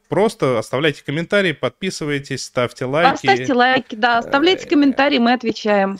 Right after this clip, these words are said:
Speaker 1: Да, это тоже всегда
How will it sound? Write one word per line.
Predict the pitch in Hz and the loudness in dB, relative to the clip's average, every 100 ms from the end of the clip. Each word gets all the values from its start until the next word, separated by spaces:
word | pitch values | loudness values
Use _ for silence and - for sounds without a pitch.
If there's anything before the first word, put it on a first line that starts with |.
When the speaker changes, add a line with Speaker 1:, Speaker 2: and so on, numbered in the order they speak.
| - | -14
Speaker 1:
Да, | 139 127 139 120 | -6 0 2 4
это | 127 143 | 2 -2
тоже | - 175 208 175 147 135 | -2 0 2 2 2 0
всегда | - 135 131 139 135 127 110 110 | -2 -8 -2 0 2 2 0 -4